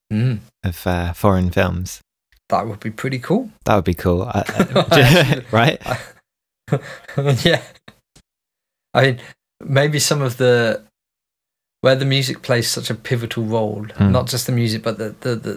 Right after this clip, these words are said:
Speaker 1: the sort of the production engineering s-,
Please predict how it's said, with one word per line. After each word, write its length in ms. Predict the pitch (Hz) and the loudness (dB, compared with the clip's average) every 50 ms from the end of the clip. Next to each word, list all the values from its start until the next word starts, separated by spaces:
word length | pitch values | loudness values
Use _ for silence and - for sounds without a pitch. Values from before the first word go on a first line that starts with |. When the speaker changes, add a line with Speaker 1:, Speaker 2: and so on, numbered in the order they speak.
| - | -8
Speaker 1:
the 120 | - - 110 | -6 -6 -4
sort 240 | - - 117 107 | -4 -4 -4 -6
of 180 | 110 107 107 - - _ _ _ _ _ _ _ _ - | -6 -8 -10 -12 -18 _ _ _ _ _ _ _ _ -14
the 40 | 127 | -12
production 540 | 123 - 131 123 123 117 - - - 120 110 | -8 -2 0 2 2 0 0 -2 -4 -2 -2
engineering 840 | 104 104 107 104 107 110 107 107 107 104 104 104 104 104 104 107 104 | -2 -2 -2 -2 -4 -2 -2 -2 -2 -2 -2 -4 -4 -4 -4 -6 -6
s-, 180 | - - - | -6 -8 -10